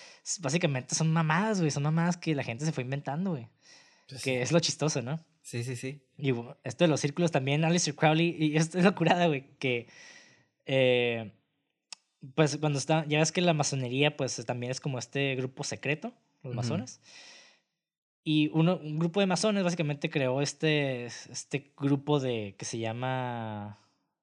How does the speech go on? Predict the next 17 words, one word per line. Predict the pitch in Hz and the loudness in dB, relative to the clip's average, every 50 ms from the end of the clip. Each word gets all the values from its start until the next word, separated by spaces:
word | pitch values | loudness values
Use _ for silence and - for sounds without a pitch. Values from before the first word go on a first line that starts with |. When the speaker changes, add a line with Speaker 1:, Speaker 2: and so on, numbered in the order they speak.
| - | -10
Speaker 1:
The | 131 123 | -10 -6
Golden | 117 127 131 139 135 147 143 131 | -2 0 0 2 2 2 2 2
Dawn, | - 120 143 190 247 262 233 - _ _ _ _ _ _ _ _ _ _ _ _ _ _ _ _ _ _ _ _ _ _ _ _ _ - | 2 4 4 4 2 0 -4 -10 _ _ _ _ _ _ _ _ _ _ _ _ _ _ _ _ _ _ _ _ _ _ _ _ _ -12
el | 123 123 117 | -8 -4 -2
Speaker 2:
Ujú. | 120 123 | 0 0
Speaker 1:
amanecer, | 127 127 120 117 113 107 - 123 117 120 120 127 131 - _ _ _ _ _ _ _ _ - | 0 0 -2 -4 -4 -4 -4 -2 -2 -2 -2 -4 -8 -16 _ _ _ _ _ _ _ _ 6
la | 143 147 151 | 10 12 12
orden | 156 160 160 196 208 | 12 12 10 6 4
hermética | 180 135 131 143 160 170 165 - 208 - - 220 220 208 | 4 2 2 2 2 0 0 -2 -4 2 4 4 6 6
de | 185 180 165 | 4 2 2
la, | 151 147 139 135 131 | 4 4 2 2 0
del | 127 117 90 135 127 123 127 | 0 -4 -8 -6 -4 -4 -4
amanecer | 127 127 123 117 110 - 139 139 | -4 -4 -6 -6 -4 -2 -2 0
dorado, | 139 160 151 131 120 117 117 113 | 0 2 2 2 2 0 0 -2
algo | 123 143 160 | -2 -2 -4
así, | - - 131 | -4 -4 -6
güey. | 110 104 95 | -8 -8 -10